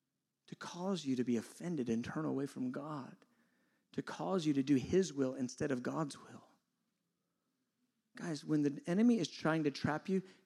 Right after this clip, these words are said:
don't be stupid. Pray, ask God, "Deliver me." And then when he makes the way of escape, run right through it. I want you to think about your life right now. Think about the decisions you're making.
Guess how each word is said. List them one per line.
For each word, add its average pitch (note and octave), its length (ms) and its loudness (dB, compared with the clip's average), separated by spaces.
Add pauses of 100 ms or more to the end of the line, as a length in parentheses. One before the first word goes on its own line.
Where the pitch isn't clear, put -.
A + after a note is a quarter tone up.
don't G#3+ 280 0
be G3+ 120 0
stupid. - 680 -2 (1900)
Pray, - 580 -6
ask E3+ 280 -8
God, D3+ 280 -12
"Deliver F#3 540 -2
me." C#3+ 200 4 (280)
And E3 200 4
then F3 260 6
when E3 80 6
he E3 80 6
makes D#3+ 320 6
the G3+ 120 8
way G3 160 10
of G3+ 80 8
escape, G#3 400 6 (180)
run D#3+ 600 12
right C#3 220 8
through C3 280 6
it. - 300 -8 (1500)
I B2+ 60 0
want C#3 160 2
you E3+ 60 0
to D#3 60 0
think D#3+ 240 2
about E3 180 0
your E3 120 0
life D#3 280 2
right C3+ 160 0
now. A#2 260 -2 (1700)
Think D3+ 160 -6
about F3+ 180 -4
the E3+ 80 -4
decisions D#3 540 0
you're C#3+ 80 2
making. B2+ 420 0